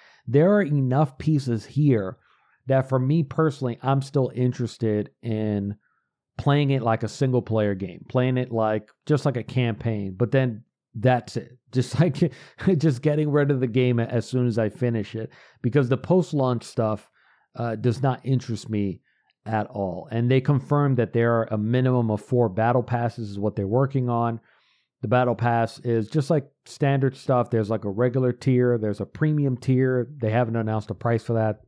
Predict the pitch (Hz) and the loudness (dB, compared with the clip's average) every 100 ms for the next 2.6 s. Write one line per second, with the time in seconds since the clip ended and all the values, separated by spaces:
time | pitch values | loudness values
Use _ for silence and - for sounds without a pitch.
0 | _ - 117 120 117 110 107 120 113 110 | _ -10 0 2 2 0 -2 -4 -2 -2
1 | 107 - - _ - 113 110 104 104 104 | -4 -6 -20 _ -10 -6 -4 -2 -4 -6
2 | 104 104 98 110 120 | -8 -6 -2 2 2